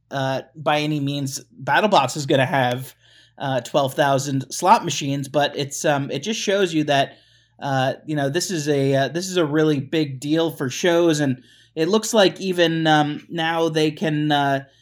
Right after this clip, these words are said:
you know, do, work out, uh, uh, contracts for not only shows, but the likeness of the actors in the shows who get,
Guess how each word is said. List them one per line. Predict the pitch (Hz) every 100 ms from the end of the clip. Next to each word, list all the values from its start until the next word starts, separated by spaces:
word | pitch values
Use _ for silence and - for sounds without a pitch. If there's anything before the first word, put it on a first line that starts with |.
| _ -
you | 156
know, | 135
do, | 135 170 156
work | 170 190
out, | 175 160 160 -
uh, |
uh, | 143 139 - 135
contracts | - - 190 202 190 170 156
for | - 175 151 143
not | 160 170
only | 170 160
shows, | 135 - 160 170 156
but | 151
the | 151
likeness | 135 147 156 160 151 -
of | - 147 135
the | 139
actors | 131 151 156 143 127
in | 151
the | 165
shows | 156 170 160 160 151
who | 160
get, | 156 156